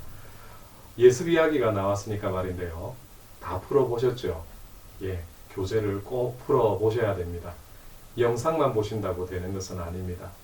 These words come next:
문제를 풀면서 또 손으로 써보면서 그런 과정들을 통해서 다시 한번 더, 어, 깊이 고민하게 되고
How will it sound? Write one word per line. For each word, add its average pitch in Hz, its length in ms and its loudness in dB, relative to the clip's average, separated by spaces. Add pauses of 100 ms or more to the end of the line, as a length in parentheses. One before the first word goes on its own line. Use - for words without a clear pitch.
(460)
문제를 117 460 2
풀면서 123 640 -2 (360)
또 101 220 2
손으로 113 480 0
써보면서 107 1120 2 (280)
그런 180 260 2
과정들을 120 540 0
통해서 95 340 -4
다시 110 320 0
한번 95 380 0
더, 92 240 -2 (260)
어, 90 180 -8
깊이 127 280 -2
고민하게 113 640 6
되고 90 580 -2